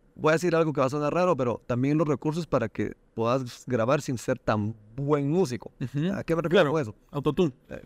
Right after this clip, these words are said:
Speaker 1: eh, exacto.
Speaker 2: <laughs>
Speaker 1: Este, hay afinadores, ¿verdad? Hay, puedes ponchar, puedes corregir,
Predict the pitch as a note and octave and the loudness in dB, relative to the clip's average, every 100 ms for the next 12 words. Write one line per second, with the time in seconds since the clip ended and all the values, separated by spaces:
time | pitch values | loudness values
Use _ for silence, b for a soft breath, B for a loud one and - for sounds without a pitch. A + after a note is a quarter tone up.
0 | - C#3+ B2 C#3 F3+ D#3+ C3+ D#3+ D3+ C#3 | -8 -4 -4 2 2 2 2 0 0 0
1 | D#3 D#3+ C3+ C#3 C#3+ C3+ C3 D3+ E3+ E3 | 0 0 -2 -4 -2 -2 0 2 0 2
2 | D#3+ C3 C#3 D3 C3+ C#3 C#3 C3+ C3 C#3+ | 0 0 2 2 2 0 -2 -4 -4 -4
3 | C3 B2 D3 D#3 D3 B2+ B2+ C#3 A#2+ A2+ | -4 0 2 2 2 -2 -4 -4 -4 -4
4 | D3+ D3+ C#3 | -2 -2 -4